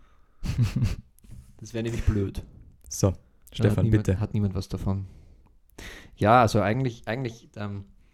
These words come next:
Speaker 2: war ich etwas nachlässig, weil der Flo und ich wollten nämlich beide uns Weihnachtswitze überlegen.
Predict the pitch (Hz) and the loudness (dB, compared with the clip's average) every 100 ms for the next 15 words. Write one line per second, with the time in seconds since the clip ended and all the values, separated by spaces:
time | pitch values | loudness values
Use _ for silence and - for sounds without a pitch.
0 | _ _ _ _ - - - - - - | _ _ _ _ -20 -20 -20 -20 -8 -2
1 | 113 123 120 113 101 101 95 - 107 104 | 0 0 -4 -4 -2 -2 -6 -8 -8 -6
2 | 104 104 120 120 123 113 113 113 113 - | -6 -8 -10 -12 -12 -10 -10 -8 -10 -4
3 | 104 110 107 104 110 113 - 110 120 - | -2 -2 -4 -4 -4 -8 -10 -10 -8 -4
4 | 107 101 95 90 117 | -4 -2 -2 -4 -6